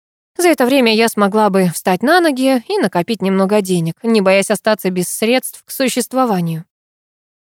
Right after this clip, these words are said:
Славе было мало моей любви, понимаешь? Ему было нужно безраздельное владение моими мыслями и чувствами.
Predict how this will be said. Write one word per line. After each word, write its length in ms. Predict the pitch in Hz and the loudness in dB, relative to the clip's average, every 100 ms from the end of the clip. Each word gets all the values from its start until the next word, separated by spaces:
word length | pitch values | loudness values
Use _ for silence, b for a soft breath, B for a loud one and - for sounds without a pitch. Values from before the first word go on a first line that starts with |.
| _ - | _ -16
Славе 340 | - 359 302 | -2 2 2
было 280 | 233 269 254 | 2 4 4
мало 260 | 285 320 | 4 4
моей 180 | 220 202 | 2 0
любви, 260 | 220 214 208 | -2 -2 -4
понимаешь? 640 | 185 190 214 240 185 - - | -2 -2 0 -2 -2 -6 -4
Ему 680 | 233 269 294 285 254 214 - | -2 0 2 2 4 2 0
было 280 | 214 262 247 | -2 0 2
нужно 520 | 269 247 240 220 180 - | 2 0 0 0 -2 -4
безраздельное 800 | 220 233 262 277 247 254 196 196 | -6 0 0 0 0 0 2 2
владение 640 | 220 214 254 330 262 190 | 2 0 0 2 2 2
моими 320 | 202 233 208 | 2 2 2
мыслями 640 | 190 233 320 - 233 202 | 2 0 0 -2 -2 -2
и 40 | 190 | -4
чувствами. 680 | - 269 285 233 208 175 | -6 -6 -6 -6 -6 -6